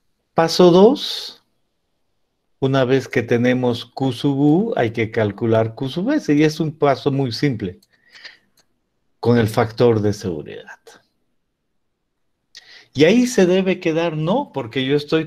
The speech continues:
tras la carga admisible. Entonces digo, "Ah, esta carga, la que yo estoy colocando, Q sub S, que aguante el suelo,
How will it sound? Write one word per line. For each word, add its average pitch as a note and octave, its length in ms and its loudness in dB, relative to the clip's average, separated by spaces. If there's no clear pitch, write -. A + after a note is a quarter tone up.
tras C3+ 600 -4
la A2 280 -4
carga A2+ 340 -2
admisible. G#2 840 -6
Entonces D#3+ 640 2
digo, D#3 340 4
"Ah, C#3 420 -4
esta A3+ 640 -6
carga, A2+ 440 -2
la A#2 180 -4
que B2 220 -4
yo F#3+ 260 2
estoy A2+ 460 -6
colocando, A2 1200 -2
Q D#3 200 0
sub B2+ 260 -2
S, B2 520 -2
que B2 220 2
aguante C3+ 680 2
el G#2+ 140 -2
suelo, A#2 680 -2